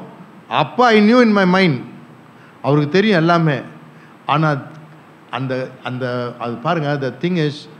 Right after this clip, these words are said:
அந்த வார்த்தை என்ன சொல்றாங்க, அந்த praise கூட நசுக்கப்பட்டு, அதான் sacrifice of praise.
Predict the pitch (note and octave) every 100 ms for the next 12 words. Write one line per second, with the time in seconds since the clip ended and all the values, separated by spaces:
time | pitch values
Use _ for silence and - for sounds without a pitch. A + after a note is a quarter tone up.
0 | - - - A2+ A#2+ C#3+ E3 D#3 D#3 D#3
1 | C#3 C3 A#2+ B2+ C3 B2+ A#2 A2+ A2+ -
2 | F#3 F#3+ - - D#3+ C3 A#2+ D3+ C3 -
3 | - - - C#3 D#3 - F#3+ A3 D#3+ G3
4 | - F#3+ C3+ D3 D3 - - B2+ B2+ F#3
5 | - - F3 F#3 - G3+ F#3 E3+ C#3 C#3+
6 | A#2 B2 A#2 - -